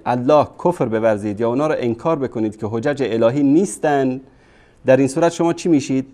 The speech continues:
در نزد شیعه و سنی کافر میشید. علاوه بر این، شما اعتقاد دارید که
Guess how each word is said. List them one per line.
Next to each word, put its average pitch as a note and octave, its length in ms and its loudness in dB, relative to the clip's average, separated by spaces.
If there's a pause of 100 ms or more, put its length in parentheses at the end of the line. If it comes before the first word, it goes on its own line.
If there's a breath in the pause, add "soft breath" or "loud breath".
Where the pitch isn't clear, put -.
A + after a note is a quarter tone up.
(180)
در C#3+ 180 2
نزد D3+ 300 0
شیعه C3+ 260 -4
و D3 40 0
سنی G3+ 280 0
کافر A3 360 4
میشید. G2+ 320 -6 (1300 soft breath)
علاوه A3+ 420 8
بر D3 180 8
این، D3+ 480 2
شما E3+ 340 0
اعتقاد D3+ 580 -2
دارید G3 280 0
که G3 280 0